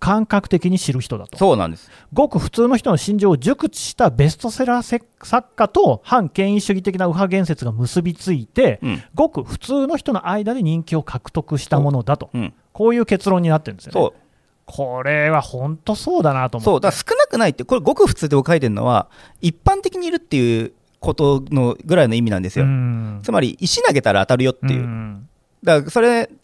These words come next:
Speaker 2: 例えばね、あの、あ、ちょっと神田さんからも、その、今どうなんですかって質問が来てたから、
Speaker 1: あ、そうそう、
Speaker 2: ちょっと答えると、
Speaker 1: 今どうなんですか？
Speaker 2: 例えばね、それって、あの、要するに高市さんの支持層と同じだと思ってくださいと。
Speaker 1: はいはい。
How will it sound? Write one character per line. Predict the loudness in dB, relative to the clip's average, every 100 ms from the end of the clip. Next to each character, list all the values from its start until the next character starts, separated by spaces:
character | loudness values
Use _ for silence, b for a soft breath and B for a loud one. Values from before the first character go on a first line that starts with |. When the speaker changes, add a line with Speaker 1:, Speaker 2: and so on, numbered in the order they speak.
| 0
Speaker 2:
例 | 2
え |
ば | 2
ね、 | 0 -8 _ b b b
あ | 0 4
の、 | 4
あ、 | 4
ち |
ょ | -2
っ |
と |
神 | -2 -2
田 |
さ | 0 0
ん |
か | 0
ら | 0
も、 | 0
そ | -4
の、 | -4
今 | 0 2
ど | 2
う | 0
な |
ん | -2
で |
す | -2
か | -6
っ |
て | -6
質 | -8 -6
問 | -6
が | -6
来 | -8
て | 0
た |
か | 2
ら、 | 4
Speaker 1:
あ、 | 2
そ | 0
う |
そ |
う、 |
Speaker 2:
ち | 0
ょ | 0
っ | 2
と |
答 | 2
え |
る | 2
と、 | 0
Speaker 1:
今 | 2
ど |
う |
な | 0
ん | -4 B B B
で |
す | -12 -2
か？ | 0
Speaker 2:
例 |
え |
ば | 2
ね、 | -2
そ | -4 -4
れ |
っ |
て、 | 0 -2 0
あ | -4
の、 | -4 -4 -4 -8 -12 b b b -8
要 | -4
す |
る | -4
に |
高 | -4 2 2 2
市 |
さ | 0 0
ん |
の | 0
支 | -4
持 | -2
層 | 0
と | 0 0 -2 -2
同 | 0 2
じ | 2
だ |
と | 0
思 | -2
っ | -2
て | -6
く |
だ | -4
さ | -2
い | -4
と。 | -6 0
Speaker 1:
は | 0
い | 2
は | -2
い。 | -8